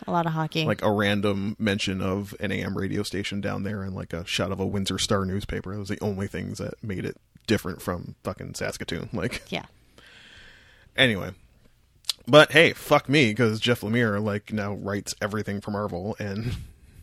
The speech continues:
Speaker 1: Yeah.
Speaker 2: has, has the world by a string. So
Speaker 1: Yeah.
Speaker 2: shouts to you. And now Ryan Gosling is making your movies. So
Speaker 1: There you go.
Speaker 2: And on a fun note, this I,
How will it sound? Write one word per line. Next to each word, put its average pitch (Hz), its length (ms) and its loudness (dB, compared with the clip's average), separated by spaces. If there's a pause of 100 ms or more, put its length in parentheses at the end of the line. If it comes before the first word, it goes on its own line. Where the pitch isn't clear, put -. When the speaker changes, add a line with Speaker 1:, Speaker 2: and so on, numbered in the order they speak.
(300)
Speaker 1:
Yeah. 220 220 2
Speaker 2:
has, 208 140 -2
has 135 200 4
the 117 100 0
world 117 240 2
by 107 120 2
a 95 60 0
string. - 340 -2
So 98 260 -6 (220)
Speaker 1:
Yeah. 208 220 0 (280)
Speaker 2:
shouts 139 360 6
to 143 80 4
you. 143 200 6
And 123 80 2
now 131 100 4
Ryan 135 220 4
Gosling 151 400 0
is 160 180 -2
making 165 220 -2
your 165 80 0
movies. - 320 -6 (120)
So 113 280 -6 (440)
Speaker 1:
There 233 120 2
you 226 80 0
go. 254 220 -8 (1120)
Speaker 2:
And 165 200 10
on 139 100 12
a 120 60 6
fun 131 340 6
note, 113 300 4
this 113 180 2
I, 107 180 4